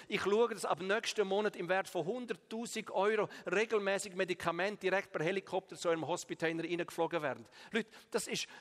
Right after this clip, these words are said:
das ist, das ist Management by Heaven, verstehst du? Das ist etwas, das kannst du nicht machen.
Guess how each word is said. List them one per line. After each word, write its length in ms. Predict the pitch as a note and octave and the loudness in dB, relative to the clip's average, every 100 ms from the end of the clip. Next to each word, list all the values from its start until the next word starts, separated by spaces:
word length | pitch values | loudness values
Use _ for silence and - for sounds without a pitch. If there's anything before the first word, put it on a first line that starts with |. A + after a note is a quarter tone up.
| - - | -20 -4
das 180 | A3 - | -2 0
ist, 160 | - - - | -4 -8 -6
das 140 | - | -4
ist 180 | G#3 - | -2 -2
Management 680 | F#3+ G3 G3+ - F#3 F3+ E3 | 0 0 0 -2 -2 -2 0
by 160 | E3 | 0
Heaven, 320 | C#3 G3 G#3+ | 0 -2 -4
verstehst 500 | D#3+ D3+ - G#3 - | -8 -8 -2 0 -2
du? 180 | - - | -8 -8
Das 160 | - G3 | -2 0
ist 140 | G#3 | 2
etwas, 300 | B3 G#3+ G#3 | 2 2 0
das 180 | - G#3+ | -4 0
kannst 180 | - G#3+ | 2 2
du 60 | B3 | 0
nicht 120 | B3+ | 2
machen. 460 | C4 A3 - C#3 | 2 2 0 -2